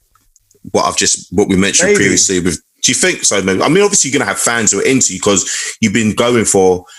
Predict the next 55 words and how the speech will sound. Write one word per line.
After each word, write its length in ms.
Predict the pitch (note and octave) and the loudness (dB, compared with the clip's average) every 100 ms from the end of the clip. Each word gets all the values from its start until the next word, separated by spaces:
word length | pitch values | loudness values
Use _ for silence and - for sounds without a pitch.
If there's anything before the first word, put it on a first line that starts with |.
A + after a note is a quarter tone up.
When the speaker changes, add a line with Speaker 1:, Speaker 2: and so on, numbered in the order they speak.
| - | -10
Speaker 1:
a 60 | F#2 | -6
couple 320 | - A2+ G2 | -4 -2 0
of 60 | F#2+ | 2
years, 260 | A2 F#2+ | 2 0
few 120 | - G2+ | 0 0
years 320 | A2 A2 - | 2 -2 -2
by, 180 | F#2 E2+ | -2 -2
at 160 | E2+ | -2
this 220 | A2 A2 | -2 -2
point, 340 | - F2+ F2 - _ - | 0 0 0 -6 _ -4
but 260 | G2 F#2 - - _ - | -2 -2 -6 -16 _ -6
do 100 | - | -2
you 20 | |
think 220 | - A#2+ | -2 0
some 220 | - A#2 A2 | -2 0 0
of 60 | |
that 120 | A2 | 0
must 200 | A2 A2 | 0 0
have 80 | G2+ | 0
helped 280 | A#2+ A#2 - | -2 0 -2
with 120 | F2+ | -2
the 240 | G2+ F#2 F2+ | 2 2 2
sort 220 | - - | 0 0
of 80 | F#2 | 0
like, 160 | F2 - | 0 2
"Oh, 240 | C#3+ - - _ _ _ | 0 -2 -14 _ _ _
that's 180 | - - | -4 -4
a, 60 | - - | -4 -4
that's 240 | C3 - | -4 -2
kinda 220 | - F2+ F2 | -2 -2 0
mad 300 | F2+ F#2 - | 2 0 0
that, 180 | F#2+ - | -6 -2
that 180 | F#2 - | -4 -2
there's 160 | F#2+ | -2
a 100 | F2+ - | -2 0
band 240 | F2+ F2 | -2 0
named 200 | F2+ E2+ | -2 0
after 300 | F2 - F#2 | -2 0 0
this. 180 | G2 - | 0 2
Let 120 | A2 | 0
me 80 | G#2+ | 2
go 120 | G#2 | 0
check 240 | - G#2+ | 0 -2
it 80 | - | 0
out." 220 | B2 - | 0 0
Do 80 | G2 | 0
you 60 | F#2 | 0
reckon 160 | G2+ | 0
that 80 | G2+ | 0
had 120 | G#2+ | 0
something 200 | - G#2 | 0 -2
to 100 | - | -2
do 120 | A#2+ A#2+ | 0 0
with 120 | A#2+ | 2
it? 160 | C3+ | 0